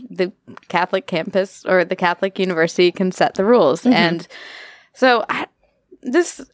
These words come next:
Speaker 1: this is a hard story to talk about 'cause, like, comedy is this weird place between, like, pure
Speaker 2: Mm-hmm.
Speaker 1: art and, like,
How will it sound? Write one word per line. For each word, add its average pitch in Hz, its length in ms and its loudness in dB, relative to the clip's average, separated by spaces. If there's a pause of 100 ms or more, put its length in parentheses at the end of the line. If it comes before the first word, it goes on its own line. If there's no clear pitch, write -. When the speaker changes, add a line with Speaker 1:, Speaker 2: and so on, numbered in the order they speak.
(560)
Speaker 1:
this 285 120 -2
is 320 80 0
a 302 60 4
hard 247 200 4
story 226 200 4
to 196 60 -2
talk 208 140 2
about 175 260 0
'cause, 226 180 -2
like, 254 200 0 (180)
comedy 285 360 0
is 240 100 2
this 214 260 -6
weird 202 340 -2 (280)
place 196 320 0
between, 185 400 -4
like, 180 260 -2 (300)
pure 220 240 4
Speaker 2:
Mm-hmm. 180 120 -4
Speaker 1:
art 185 400 2
and, 175 240 -4
like, 165 240 0